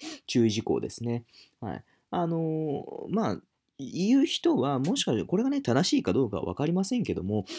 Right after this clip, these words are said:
二千二十四年ぐらいには、あの、一千万ぐらいになっとるんじゃないかとかってね、言ったりする人もいますけども、い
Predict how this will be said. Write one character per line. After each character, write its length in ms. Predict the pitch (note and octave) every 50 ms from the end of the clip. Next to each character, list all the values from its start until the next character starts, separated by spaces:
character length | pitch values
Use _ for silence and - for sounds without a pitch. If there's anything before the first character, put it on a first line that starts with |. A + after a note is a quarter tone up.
| - - -
二 140 | D3 D#3+ F3
千 200 | - C#4+ A#3 E3
二 120 | F#3 G#3
十 200 | F#3+ D#3 C3 G#2
四 200 | G2 G2+ G2+ G2+
年 220 | B2 D3 D#3+ E3+ F3+
ぐ 80 | G#3
ら 100 | G#3+ F#3+
い 40 | C#3
に 120 | A#2 A2
は、 260 | A#2 C#3 C#3+ B2+ A2 - _ _ _ _ _
あ 220 | - A#2 A2 G2 G2
の、 280 | G2 E2+ D#2+ D#2 C#2+ -
一 160 | - B2 A#2
千 320 | - - - C3 A#2+ A#2+ A#2+
万 200 | B2+ B2+ B2 B2
ぐ 80 | C3+
ら 80 | C#3 B2
い 60 | G2
に 60 | G2
な 120 | G2 G2 G2+
っ 40 | -
と 120 | - E3
る 100 | E3 D3+
ん 40 | A#2+
じ 80 | A2 A#2
ゃ 20 |
な 120 | C3 D3
い 60 | C#3+ B2+
か 120 | A2+ G2+
と 80 | - G2+
か 100 | - F2
っ 60 | -
て 80 | -
ね、 120 | F2+ F#2 F#2
言 160 | F#2+ G#2 G#2
っ 20 |
た 180 | G#2+ - - C3+
り 80 | A2 G#2
す 140 | - A#2
る 60 | A#2 A#2+
人 140 | - D#3
も 100 | A#2 -
い 80 | - F2
ま 100 | G2+ B2
す 100 | C#3+ -
け 120 | - A2+ F#2+
ど 100 | - D#2
も、 300 | F2+ G2+ G2 F2+ - - - - - - - C5+ - - - _ _ _ _ _ _ _ _ _ _ _ -
い 140 | B2+ B2